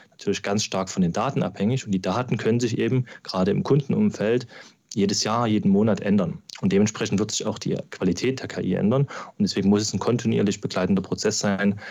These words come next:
äh, wo wir und der Kunde zusammen gucken, wie performt das System, muss es hier Anpassungen geben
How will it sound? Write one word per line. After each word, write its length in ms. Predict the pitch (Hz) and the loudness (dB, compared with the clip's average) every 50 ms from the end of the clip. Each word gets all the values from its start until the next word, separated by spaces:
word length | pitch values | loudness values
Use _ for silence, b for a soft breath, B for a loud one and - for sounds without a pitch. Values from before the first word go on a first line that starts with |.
| B B B _ | B B B _
äh, 180 | - 92 90 92 92 | 2 4 4 4 6
wo 200 | 95 95 90 92 | 4 2 4 4
wir 200 | 107 117 120 113 | 4 6 6 6
und 100 | 104 92 | 6 4
der 80 | 87 | 4
Kunde 260 | 90 - 107 104 104 | 2 4 4 4 4
zusammen 360 | 101 - 101 - - 90 92 92 | 4 4 2 4 4 4 4 4
gucken, 360 | - - 95 107 95 92 B B B B B B _ | 4 2 4 4 4 4 B B B B B B _
wie 80 | 113 | 2
performt 400 | 104 - - 110 - 156 156 151 139 | 4 4 4 4 6 8 8 8 6
das 100 | 131 - | 4 2
System, 360 | 120 - - - 110 104 104 | 0 -2 0 0 2 4 6
muss 200 | 98 95 98 98 | 6 6 6 4
es 40 | 90 | 2
hier 120 | 101 98 104 | 0 2 2
Anpassungen 400 | 110 107 107 98 - 101 98 92 | 2 2 2 0 2 2 4 4
geben 240 | 95 92 95 92 | 4 4 2 2